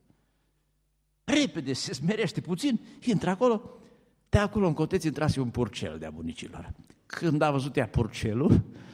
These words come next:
s-a speriat și ea, dar s-a speriat și el. Și el a dat să iasă afară,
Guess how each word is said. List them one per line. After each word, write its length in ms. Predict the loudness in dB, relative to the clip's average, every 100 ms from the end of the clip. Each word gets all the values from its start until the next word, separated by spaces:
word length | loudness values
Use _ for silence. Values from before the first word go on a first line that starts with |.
| -10
s-a 180 | -2
speriat 440 | -2 0 2 2 2
și 140 | 0
ea, 60 | -2
dar 120 | 0
s-a 80 | -2
speriat 320 | -6 -6 -6
și 180 | -4 -4
el. 220 | -4 -6 -8 -8 -8 -14 _ -20 -20 _ _ _ _
Și 280 | -12 -4 0
el 100 | 2
a 40 |
dat 200 | 2 0
să 100 | 2
iasă 220 | 0 0
afară, 440 | -4 0 2 2